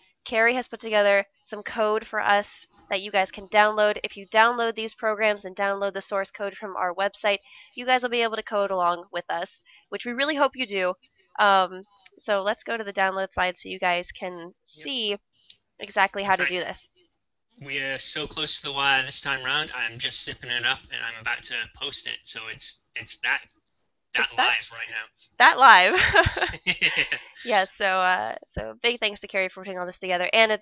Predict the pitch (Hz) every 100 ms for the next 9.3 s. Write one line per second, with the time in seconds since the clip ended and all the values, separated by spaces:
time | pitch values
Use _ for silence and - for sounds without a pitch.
0 | _ - 190 185 190 180 180 180 175 -
1 | 190 180 - 180 180 180 - 175 170 -
2 | 170 170 - 175 180 - 208 196 _ _
3 | _ _ _ - - - - - - -
4 | - 269 277 277 269 262 262 247 240 226
5 | - 220 - _ _ _ _ 220 - 294
6 | 311 285 240 226 240 240 240 240 226 208
7 | 208 220 214 185 196 190 202 196 190 -
8 | 185 - 240 240 220 208 202 190 - 180
9 | 165 -